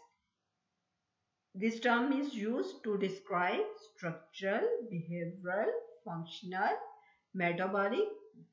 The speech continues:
and metabolic disorders present at birth. The science that studies these, these disorders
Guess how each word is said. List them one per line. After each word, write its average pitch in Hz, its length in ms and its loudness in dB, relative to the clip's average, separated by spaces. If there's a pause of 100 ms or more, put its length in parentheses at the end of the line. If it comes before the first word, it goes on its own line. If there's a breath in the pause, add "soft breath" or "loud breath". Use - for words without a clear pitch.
(1120)
and 190 240 0
metabolic 196 560 0
disorders 185 560 0 (100)
present 185 460 -2 (500)
at 175 220 4 (560)
birth. 180 320 4 (1600)
The 285 160 -4
science 403 640 0
that 202 420 2
studies 240 640 4 (300)
these, 196 560 0 (500)
these 220 420 -2
disorders 170 840 0